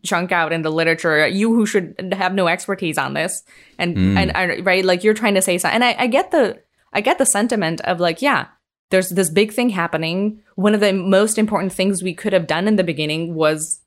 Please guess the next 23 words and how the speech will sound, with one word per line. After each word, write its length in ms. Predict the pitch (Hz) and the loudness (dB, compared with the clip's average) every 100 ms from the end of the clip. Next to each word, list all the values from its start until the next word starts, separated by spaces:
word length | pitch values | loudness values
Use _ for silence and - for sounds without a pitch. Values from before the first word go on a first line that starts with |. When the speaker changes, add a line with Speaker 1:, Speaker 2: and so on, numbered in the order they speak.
| _ _ _ - | _ _ _ -4
Speaker 1:
managing 420 | 170 147 185 196 | -2 0 0 0
social 460 | 196 180 - 208 214 | 2 0 2 2 2
interaction, 680 | 208 196 160 - - - | 0 -2 -2 -2 -6 -6
right? 220 | - 170 202 | -2 -2 -2
Just 160 | 196 | -2
limiting 340 | 180 190 196 202 | 0 0 0 0
our 80 | |
social 300 | 190 196 175 | 0 2 2
Speaker 2:
Mm. 40 | 196 | 2
Speaker 1:
interaction, 500 | 190 202 240 185 175 | 2 0 0 -2 0
which 180 | 185 214 | 0 2
is 160 | 214 | 2
something 340 | 220 214 196 185 | 0 -2 -2 0
that 300 | 165 160 - _ _ _ 180 | 0 -2 -8 _ _ _ -6
you 120 | 170 | -2
would 160 | 160 | -2
think 340 | - 147 180 226 | -4 -2 2 2
social 300 | 196 180 175 | 2 0 0
psychologists 520 | 175 170 151 156 - | 0 -2 -4 -6 -8
would 120 | 156 | -6
have. 160 | 151 139 | -4 0
So 100 | |
I, 60 | 190 | 0